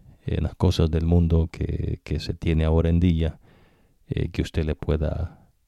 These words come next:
eh, servir al Señor", no, con eso. Eh, Dios no ocupa nada de eso. Lo que usted está aprendiendo, ¿no? Por eso Jesús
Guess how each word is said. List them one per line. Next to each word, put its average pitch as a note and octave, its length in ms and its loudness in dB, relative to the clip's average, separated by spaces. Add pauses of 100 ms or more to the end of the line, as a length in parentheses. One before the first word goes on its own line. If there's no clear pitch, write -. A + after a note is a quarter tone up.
(140)
eh, D#2+ 480 -4
servir E2+ 440 0
al D2+ 120 -2
Señor", D2 360 -4
no, C#2 200 -4
con - 200 -6
eso. - 280 -12 (420)
Eh, E2 160 -6
Dios G2 460 6
no F#2+ 100 6
ocupa E2 380 2
nada C#2+ 560 -4 (140)
de - 340 -6
eso. - 260 -12 (540)
Lo D2+ 100 6
que D#2 80 4
usted D2+ 180 6
está D2 160 -2
aprendiendo, D#2 460 6
¿no? C#2 140 2
Por D#2 180 4
eso E2 220 6
Jesús F#2+ 680 2